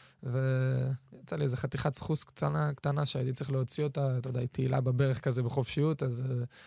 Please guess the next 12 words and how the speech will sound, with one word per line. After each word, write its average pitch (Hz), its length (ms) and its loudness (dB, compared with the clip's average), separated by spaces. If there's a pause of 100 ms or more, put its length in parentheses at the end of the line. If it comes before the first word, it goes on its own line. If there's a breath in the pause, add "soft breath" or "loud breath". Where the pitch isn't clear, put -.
(180 loud breath)
לפעמים 139 320 4
זה 123 160 0
גרם 131 320 2
כאילו 135 180 2
לנעילה 127 480 0
כזאת, 202 460 -4
והאמת 127 880 -2
שמאוד 120 440 -4
מאוד 120 160 -4
נלחצתי, 120 540 -6
אמרתי, 127 340 -6
"יואו, 120 380 -8